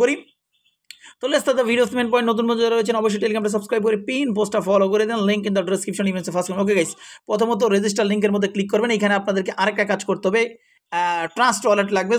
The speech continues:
So ওটা কীভাবে নেবেন ওইটা আমি আপনাদেরকে, আহ, দেখাই দিব না, সমস্যা নেই, বলে দিচ্ছি। তো এরকম একটা ইন্টারফেস চলে আসবে। আসার পরে এখন এখানে দেখেন এই কার্ডটার মধ্যে মজার বিষয় হলো কি, দেখেন spend crypto like fit, আপনার get five U S D T for new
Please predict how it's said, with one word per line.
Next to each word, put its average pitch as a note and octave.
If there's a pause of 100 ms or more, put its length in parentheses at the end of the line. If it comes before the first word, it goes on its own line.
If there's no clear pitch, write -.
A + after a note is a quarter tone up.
So A#3 (220)
ওটা A3
কীভাবে G#3+
নেবেন B3
ওইটা F#3+
আমি F3+ (120)
আপনাদেরকে, E3 (180)
আহ, D#3
দেখাই E3
দিব D#3+
না, F3
সমস্যা E3
নেই, A3 (140)
বলে F3
দিচ্ছি। F3+ (480)
তো - (120)
এরকম A#3+
একটা G#3
ইন্টারফেস F#3
চলে F3+
আসবে। G3+ (180)
আসার A#3+
পরে G#3 (1500)
এখন B3+ (100)
এখানে B3+
দেখেন A3+ (140)
এই A#3+
কার্ডটার A3
মধ্যে B3 (180)
মজার A3
বিষয় A3
হলো G#3 (100)
কি, C4 (720)
দেখেন A#3 (180)
spend A3+
crypto B3 (140)
like G3
fit, G#3+ (180)
আপনার F#3 (120)
get G#3 (100)
five G3
U -
S -
D -
T - (120)
for G3+ (100)
new G#3